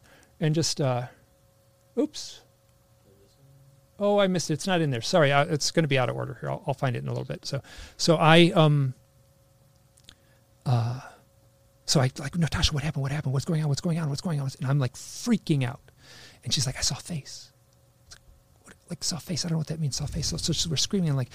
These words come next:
and I literally, I felt like I climbed on top of her like someone threw a hand grenade in the tent. Like, "What's going on? Why are we both so scared?" You can talk to Natasha. She'll, she's,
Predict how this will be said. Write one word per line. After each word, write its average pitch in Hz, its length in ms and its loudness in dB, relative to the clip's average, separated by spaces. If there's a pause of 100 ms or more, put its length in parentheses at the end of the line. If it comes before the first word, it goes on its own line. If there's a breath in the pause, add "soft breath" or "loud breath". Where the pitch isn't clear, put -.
(280 loud breath)
and 170 120 6
I 180 60 8
literally, 226 400 6
I 139 40 -2
felt 262 140 0
like 190 80 2
I 147 60 2
climbed 180 320 2
on 147 100 2
top 143 260 0
of 120 100 -4
her 123 100 -4
like 127 160 -6
someone 127 220 -2
threw - 160 -4
a 113 40 -6
hand 131 240 -2
grenade 120 240 -6
in 123 60 -8
the 131 80 -14
tent. - 320 -14 (180)
Like, 147 100 -10 (180)
"What's 202 240 -4
going 185 320 -4
on? 180 240 -2 (1120)
Why 156 160 -4
are 185 60 0
we 196 100 0
both 175 160 0
so - 120 0
scared?" 98 440 -6 (640 soft breath)
You 180 100 -2
can - 80 -4
talk 175 220 4
to 196 60 -2
Natasha. 139 460 -6
She'll, 190 280 -6 (420)
she's, - 380 -4